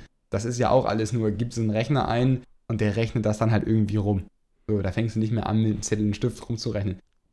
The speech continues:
Kann man halt auch so in die Richtung gehen, dass du sagst, eigentlich ist das nur noch computergestütztes Schätzen, weil du es ja nicht wirklich effektiv ausrechnest, aber, also schon ausrechnest, aber naja,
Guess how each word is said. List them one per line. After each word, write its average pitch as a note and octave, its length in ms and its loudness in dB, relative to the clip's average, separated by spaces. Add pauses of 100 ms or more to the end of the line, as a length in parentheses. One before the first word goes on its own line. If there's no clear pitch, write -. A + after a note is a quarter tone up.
(120)
Kann A2+ 140 -2
man C3+ 120 4
halt A#2+ 140 2
auch B2+ 180 0
so C3 140 -4
in A2+ 160 -2
die A2 80 -2
Richtung A2+ 400 -4
gehen, G#2 180 2
dass G#2 140 -2
du G#2 60 -4
sagst, G#2 280 -4
eigentlich A2+ 260 -2
ist A#2+ 120 -4
das B2 160 -4
nur B2 120 -2
noch A#2 120 -10
computergestütztes A2 920 -4
Schätzen, E3+ 680 -4 (440)
weil A2 140 2
du A#2 60 0
es A2 80 -2
ja A2+ 80 0
nicht A2+ 160 0
wirklich A2+ 320 -4
effektiv A2+ 500 -4 (140)
ausrechnest, B2+ 560 -2
aber, G#2+ 260 -6
also A#2 240 -2
schon B2+ 300 0
ausrechnest, G#2+ 640 0
aber A2+ 260 -2 (540)
naja, G1+ 260 -6